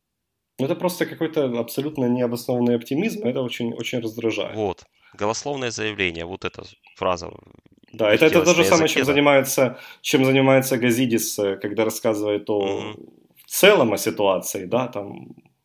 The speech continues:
Speaker 1: мы найдем спонсоров, мы сделаем Милан снова великим, и этим же занимаются и люди, которые говорят о, об игре команды.
Speaker 2: Ну, вот, э, мне кажется,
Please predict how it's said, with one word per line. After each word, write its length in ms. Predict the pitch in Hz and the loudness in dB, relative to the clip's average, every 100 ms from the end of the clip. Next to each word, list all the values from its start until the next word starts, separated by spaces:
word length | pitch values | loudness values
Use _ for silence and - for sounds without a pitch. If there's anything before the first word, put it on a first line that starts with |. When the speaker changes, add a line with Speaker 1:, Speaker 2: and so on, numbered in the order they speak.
| _ _ | _ _
Speaker 1:
мы 180 | 107 98 | -12 -10
найдем 320 | 92 92 101 | -8 -6 -8
спонсоров, 760 | 101 - 156 147 - 117 107 104 | -8 -2 0 0 -2 -6 -6 -6
мы 680 | 101 98 101 90 95 - - _ _ _ - - _ - | -12 -12 -12 -12 -14 -16 -20 _ _ _ -20 -20 _ -14
сделаем 460 | 92 98 98 98 | -4 -4 -2 -4
Милан 240 | 98 95 92 | -4 -4 -4
снова 280 | - 98 95 | -6 -4 -4
великим, 500 | 104 180 - 95 95 | -4 -6 -4 -8 -6
и 200 | 107 110 | -4 -2
этим 220 | 147 175 | -2 -4
же 100 | 147 | -6
занимаются 760 | 127 123 131 127 120 - 110 | -6 -2 -2 -2 -4 -4 -2
и 600 | 104 110 104 120 123 87 120 | -2 -4 -8 -8 -10 -10 -6
люди, 220 | 120 120 | -4 -4
которые 340 | 113 107 101 | -6 -6 -6
говорят 380 | 104 104 107 104 | -4 -4 -6 -6
о, 220 | 110 80 62 65 - | -8 -8 -8 -10 -10
об 160 | 113 - | -8 -8
игре 220 | - 92 | -6 -8
команды. 440 | - - 64 65 - _ _ _ _ _ - - - _ _ _ _ _ _ _ - | -10 -12 -12 -12 -20 _ _ _ _ _ -20 -20 -20 _ _ _ _ _ _ _ -12
Speaker 2:
Ну, 180 | 143 139 | -8 -8
вот, 460 | 95 143 - - - | -10 -12 -10 -8 -6
э, 40 | |
мне 380 | 101 104 110 143 | -6 -8 -8 -8
кажется, 640 | - 170 147 123 - - | -2 0 0 -2 -8 -2